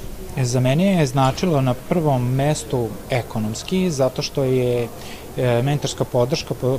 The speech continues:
podrazumevala stipendiju za srednjoškolce, koja je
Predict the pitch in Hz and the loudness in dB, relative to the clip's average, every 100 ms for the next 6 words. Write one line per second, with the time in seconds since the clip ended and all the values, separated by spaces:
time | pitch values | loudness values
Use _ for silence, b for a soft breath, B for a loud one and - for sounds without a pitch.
0 | - 127 123 123 131 131 131 151 139 123 | 0 -2 0 0 2 2 4 4 4 4
1 | 113 - - 143 135 127 127 139 110 110 | 0 -4 -4 -2 2 2 2 0 0 -4
2 | 123 110 110 - 135 139 185 - 139 135 | -2 -2 -4 -2 -4 -2 -2 2 2 4
3 | 131 | 2